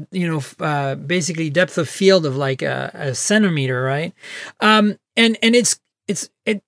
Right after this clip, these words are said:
back then it was well done, and I think it's well done today, but it's completely adjustable at the time of shooting and after the fact.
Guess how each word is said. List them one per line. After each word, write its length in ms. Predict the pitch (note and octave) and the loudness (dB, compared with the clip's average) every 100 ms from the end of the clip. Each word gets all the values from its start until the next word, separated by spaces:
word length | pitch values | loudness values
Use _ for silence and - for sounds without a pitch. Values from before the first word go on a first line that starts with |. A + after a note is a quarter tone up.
| - | -2
back 260 | G#3 C4 | 2 4
then 220 | F#3+ C#4+ F4+ | 4 4 4
it 120 | A3+ | 4
was 120 | D3 | 4
well 200 | C#3+ C3 | 6 6
done, 280 | C3 C3 C3+ | 6 2 2
and 100 | D#3+ | 0
I 60 | |
think 220 | F#3 A3+ G3 | 2 2 2
it's 160 | F3+ | 4
well 100 | F#3+ | 4
done 240 | F3 F3 E3 | 4 2 0
today, 440 | F3 F3 A#3+ D#3 | 2 4 6 6
but 200 | D#3 F3 | 4 2
it's 140 | E3 | 2
completely 600 | - G3+ A#3+ C#4+ A#3 G3+ - | 2 2 2 2 2 2 2
adjustable 640 | F3+ F#3+ F#3+ G#3 D#3+ D#3 | 4 6 6 4 0 0
at 120 | D#3 D3+ | -2 -4
the 80 | |
time 300 | C#3+ G3 A3 | -2 2 2
of 120 | G3+ - | 2 0
shooting 420 | F#3+ E3+ D#3+ F3 | 2 2 2 0
and 340 | C4+ D4+ A#3 F#3 | 0 2 2 2
after 320 | F#3+ F#3+ - C#3+ | 2 2 0 -4
the 100 | B2 | -2
fact. 480 | G3+ C3 F2 - | -2 -2 -4 -14